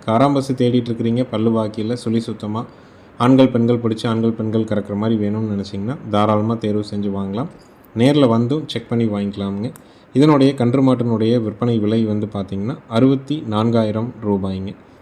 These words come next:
நேர்ல வந்தாலும் சரிங்க, வீடியோ பார்த்தாலும் சரி, அட்வான்ஸ் மட்டும்தான், முழு தொகை கட்ட வேண்டியதில்லை. காம்பு ஒவ்வொன்றும் பார்த்தீங்கன்னா மும்மூணு இன்ச் நீளம் இருக்குங்க. ஈத்து மாட்டுக்கு எப்படி இருக்குமோ அந்த அளவுக்கு இருக்குங்க.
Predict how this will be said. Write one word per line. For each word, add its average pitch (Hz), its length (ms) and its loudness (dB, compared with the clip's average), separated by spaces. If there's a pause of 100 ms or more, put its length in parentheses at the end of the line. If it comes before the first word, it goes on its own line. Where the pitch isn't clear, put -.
(440)
நேர்ல 143 260 6
வந்தாலும் 123 340 2
சரிங்க, 117 320 -2 (160)
வீடியோ 113 280 2
பார்த்தாலும் 113 380 -2
சரி, 120 140 -4 (160)
அட்வான்ஸ் 113 440 -2
மட்டும்தான், 107 400 -6
முழு 113 220 2
தொகை 120 180 2
கட்ட 110 240 -6
வேண்டியதில்லை. 101 480 -4 (500)
காம்பு 156 380 4
ஒவ்வொன்றும் 135 340 2
பார்த்தீங்கன்னா 123 400 -2
மும்மூணு 120 340 0
இன்ச் 110 200 -6
நீளம் 120 240 0
இருக்குங்க. 107 400 -6 (720)
ஈத்து 156 220 2
மாட்டுக்கு 143 280 2
எப்படி 123 180 2
இருக்குமோ 120 240 -2 (120)
அந்த 107 180 -2
அளவுக்கு 113 260 0
இருக்குங்க. 101 340 -8